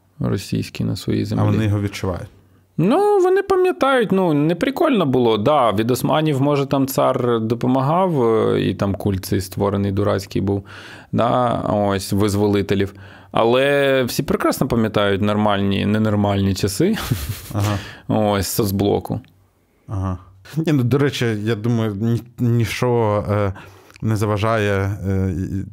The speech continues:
Speaker 2: якби, Болгарії бути за щось вдячним Росії в-, колись в минулому і при
Speaker 1: Мгм.
Speaker 2: цьому продавати нам зброю.
Speaker 1: Да,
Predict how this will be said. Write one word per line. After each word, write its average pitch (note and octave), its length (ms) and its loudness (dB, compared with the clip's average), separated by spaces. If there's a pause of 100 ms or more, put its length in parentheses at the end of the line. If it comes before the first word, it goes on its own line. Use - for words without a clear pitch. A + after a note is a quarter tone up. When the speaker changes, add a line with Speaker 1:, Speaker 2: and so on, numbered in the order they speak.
(160)
Speaker 2:
якби, F#2 400 -4
Болгарії G#2+ 420 0
бути G2+ 360 -2 (120)
за G2+ 160 -2
щось G2+ 240 -4
вдячним G2+ 540 -2
Росії G2 420 -4
в-, F#2+ 120 -8
колись G#2 300 -4
в G#2 40 -2
минулому G2+ 500 0 (320)
і A#2+ 100 2
при E3+ 120 2
Speaker 1:
Мгм. A2 100 2
Speaker 2:
цьому C3+ 340 2
продавати G#2+ 500 -2
нам G2+ 200 0
зброю. G2 340 -2 (400)
Speaker 1:
Да, C#3+ 280 2